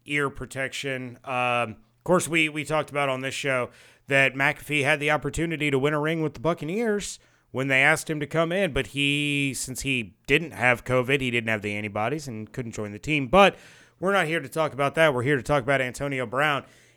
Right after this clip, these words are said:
and Leonard Fournette, because this is the saga that just will not end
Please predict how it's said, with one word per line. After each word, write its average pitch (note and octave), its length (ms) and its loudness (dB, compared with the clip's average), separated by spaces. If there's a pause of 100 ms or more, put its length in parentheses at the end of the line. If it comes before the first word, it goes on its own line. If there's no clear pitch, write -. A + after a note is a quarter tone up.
(120)
and F3 420 4
Leonard F#3 520 0
Fournette, E3 640 -2
because C3+ 280 -8
this D3 180 -10
is D#3+ 120 -12
the D#3+ 120 -8
saga F#3 420 0
that C#3+ 140 2
just B2+ 200 -4
will D3+ 220 4
not D3+ 300 0
end D#3 380 2